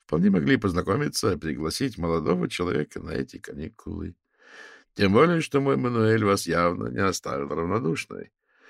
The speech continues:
"Что?" — возмущённо воскликнула Анна, и её щёки полыхнули. Афонсу сжал челюсти изо всех сил, чтобы не расхохотаться.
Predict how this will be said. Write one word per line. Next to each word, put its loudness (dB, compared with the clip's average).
"Что?" — 6
возмущённо -2
воскликнула -4
Анна, 0
и 0
её 4
щёки -6
полыхнули. -6
Афонсу -2
сжал 0
челюсти -6
изо -6
всех -10
сил, -6
чтобы -8
не -6
расхохотаться. -10